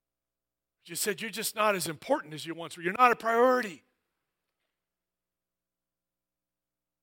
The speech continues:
Of all the six churches that we've considered so far and now today, each of them have a reward connected.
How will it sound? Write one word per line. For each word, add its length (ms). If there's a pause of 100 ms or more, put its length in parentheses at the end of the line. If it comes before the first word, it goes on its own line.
(1300)
Of 80
all 180
the 80
six 300
churches 560 (1800)
that 120
we've 160
considered 460
so 140
far 460
and 140
now 160
today, 560
each 180
of 120
them 100
have 180
a 60
reward 600 (1200)
connected. 520